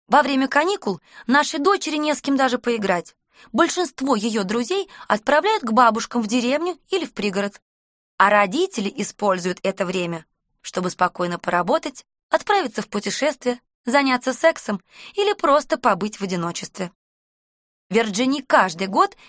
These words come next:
ездит в отпуск на десять дней с мужем, но без детей. И это не обсуждается. Ее дети, которым от четырех до четырнадцати, все это время проводят у родителей Вирджини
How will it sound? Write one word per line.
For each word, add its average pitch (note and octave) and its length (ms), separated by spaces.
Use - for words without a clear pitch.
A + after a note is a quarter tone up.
ездит B3+ 520
в G#3+ 40
отпуск A#3 380
на G#3 160
десять G#3+ 360
дней F3+ 320
с - 140
мужем, C#4 420
но G#4+ 180
без D#4+ 140
детей. F3 480
И G3+ 120
это E3 360
не F3+ 160
обсуждается. F3+ 800
Ее C4+ 260
дети, B3 380
которым A#3+ 480
от A3 160
четырех B3 460
до A3 100
четырнадцати, C#4+ 640
все - 220
это D4+ 200
время D#4 340
проводят D#4+ 440
у B3 60
родителей G#3 480
Вирджини B3+ 520